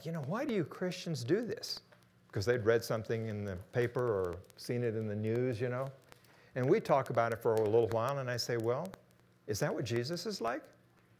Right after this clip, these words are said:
And we go back to the scriptures. And what I've happened a few months later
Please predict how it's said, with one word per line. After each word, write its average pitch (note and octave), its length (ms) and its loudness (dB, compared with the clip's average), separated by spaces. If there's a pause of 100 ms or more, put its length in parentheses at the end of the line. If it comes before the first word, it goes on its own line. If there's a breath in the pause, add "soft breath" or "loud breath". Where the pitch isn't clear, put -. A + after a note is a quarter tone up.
(120)
And B2+ 100 2
we C3 80 4
go A2+ 120 6
back G2 260 4
to A2 40 -2
the F#2+ 100 -2
scriptures. - 640 -4 (1000 soft breath)
And E3+ 100 4
what G3+ 100 6
I've F#3 220 0
happened B3+ 540 -2
a D#3+ 120 -6
few F#3+ 220 0
months E3+ 300 0
later E3 520 4